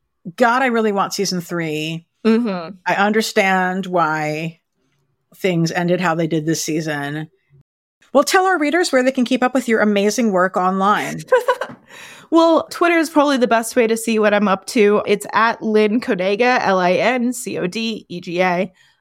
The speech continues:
Speaker 2: I also have a very casual Substack called Clickbaiter. So clickbaiter dot substack dot com.
Speaker 1: I love that handle. That's such a great handle.
Speaker 2: <laughs> Thank you.
Speaker 1: You should come hang out with me on Blue Sky.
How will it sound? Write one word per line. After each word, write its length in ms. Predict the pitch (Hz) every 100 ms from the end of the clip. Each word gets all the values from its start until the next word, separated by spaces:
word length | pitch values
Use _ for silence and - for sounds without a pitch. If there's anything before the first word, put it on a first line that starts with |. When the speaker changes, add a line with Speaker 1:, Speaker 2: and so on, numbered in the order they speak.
| -
Speaker 2:
I 40 |
also 200 | 392 403
have 100 | 359
a 60 | 311
very 320 | 220 233 247
casual 1000 | - - 226 214 196 202 190 180 180 _ _
Substack 580 | - 233 196 180 160 - - -
called 320 | 196 175 -
Clickbaiter. 800 | - 311 - - 143 139 101 185 _ _ _ -
So 240 | 196 165
clickbaiter 720 | - 330 330 269 254 247 233
dot 240 | 185 151 -
substack 480 | 233 - 233 226 - _
dot 180 | 180 -
com. 320 | 139 - 190 _ _ _ _
Speaker 1:
I 100 | 196
love 180 | 202 196
that 140 | 185 190
handle. 320 | 175 165 151
That's 160 | 156 -
such 160 | 202
a 60 | 170
great 200 | 180 175
handle. 380 | 165 156 156 147
Speaker 2:
<laughs> 500 | 285 - - _ 240
Thank 300 | 254 - -
you. 160 | 190 - - - _ _ _ _ _ _ _ _
Speaker 1:
You 140 | 247 285
should 160 | 415
come 120 | - 349
hang 180 | 339 311
out 80 |
with 140 | 302 277
me 120 | 262
on 160 | 262 233
Blue 240 | 247 339
Sky. 800 | - - 214 160 147 139 247